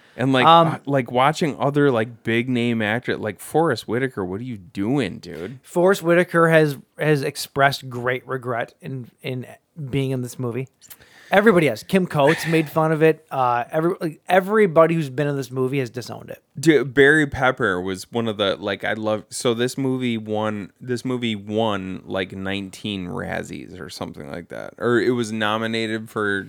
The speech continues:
Speaker 1: nineteen Razzies and won seventeen of 'em.
Speaker 2: Sure.
Speaker 1: And Barry Pepper actually said, "I wish somebody would have told me that I was nominated for worst
Speaker 2: <laughs> I would have gone
Speaker 1: supporting
Speaker 2: up there.
Speaker 1: actor. I would have actually gone and, like, proudly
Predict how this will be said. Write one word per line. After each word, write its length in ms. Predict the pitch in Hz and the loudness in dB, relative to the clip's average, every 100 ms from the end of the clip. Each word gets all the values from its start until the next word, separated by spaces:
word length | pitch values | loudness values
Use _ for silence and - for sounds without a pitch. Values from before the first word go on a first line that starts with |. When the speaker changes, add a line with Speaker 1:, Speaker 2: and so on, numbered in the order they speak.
| 104 | -10
Speaker 1:
nineteen 480 | 107 107 95 117 110 | -6 -6 -4 -6 -4
Razzies 460 | 104 101 104 107 | -2 -2 -4 -6
and 180 | 101 95 | -6 -6
won 200 | 98 101 | -4 -4
seventeen 640 | 101 98 101 92 - 110 107 | -4 -4 -4 -6 -8 -6 -4
of 160 | 117 | -4
'em. 160 | 120 120 - _ - | -4 -8 -12 _ -8
Speaker 2:
Sure. 180 | 139 113 | -6 -2
Speaker 1:
And 220 | 117 113 | -2 0
Barry 320 | 117 113 110 | 2 4 4
Pepper 400 | 95 107 107 104 | 2 -2 -2 -2
actually 400 | 101 101 - 95 | -4 -6 -8 -10
said, 280 | 98 101 95 | -6 -6 -4
"I 120 | - | -4
wish 300 | 117 117 123 | -2 -2 -4
somebody 340 | - 117 113 107 | -6 -4 -2 -2
would 160 | 107 | -4
have 120 | 98 | -8
told 240 | - 104 101 | -6 -4 -4
me 120 | 101 | -4
that 140 | 98 | -4
I 60 | 95 | -4
was 140 | 92 92 | -6 -8
nominated 640 | 95 95 98 92 95 92 | -8 -8 -6 -6 -6 -8
for 340 | - 92 87 85 | -8 -6 -8 -12
worst 540 | - 113 101 92 - - | -14 -6 -4 -4 -8 -8
Speaker 2:
<laughs> 140 | 147 151 | -6 -6
I 100 | 135 | -6
would 160 | 131 | -2
have 40 | 131 | 2
gone 100 | 139 | 4
Speaker 1:
supporting 340 | 143 131 123 117 | 8 6 6 4
Speaker 2:
up 40 | |
there. 40 | 120 | 2
Speaker 1:
actor. 180 | 123 110 | 4 4
I 80 | |
would 140 | 104 107 | 4 2
have 100 | 107 | 4
actually 340 | 110 107 120 | 2 2 -2
gone 380 | 117 107 101 107 | -2 0 2 2
and, 160 | 113 101 | 0 -2
like, 280 | 98 92 - | -4 -4 -4
proudly 680 | - 101 101 101 95 98 | 2 2 2 -4 -6 -6